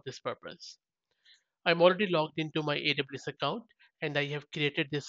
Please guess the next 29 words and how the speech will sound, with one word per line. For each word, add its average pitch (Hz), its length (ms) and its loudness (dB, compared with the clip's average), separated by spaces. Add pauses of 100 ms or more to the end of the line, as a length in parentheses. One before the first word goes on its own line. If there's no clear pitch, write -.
SageMaker 143 580 -2
Notebook 135 400 -8
instance 196 540 -4 (320)
with 147 280 -2 (300)
G 160 180 0
four 147 340 0
D 135 100 -2
N 135 100 -6
X 131 200 -10
large 127 220 -6 (100)
instance. - 560 -14 (760)
Now, 143 340 2 (600)
in 175 100 4
order 160 200 6
to 180 200 0
open 175 320 2
it, 190 140 -2 (120)
just 165 260 2 (200)
click 165 240 2
on 151 320 2
Open 147 420 -2
Jupyter 139 320 -6
Lab, 143 260 0 (140)
and 143 140 -8
it 135 80 -6 (140)
will 139 280 -6
open 139 300 -6
this 180 140 -4
screen. 180 360 -2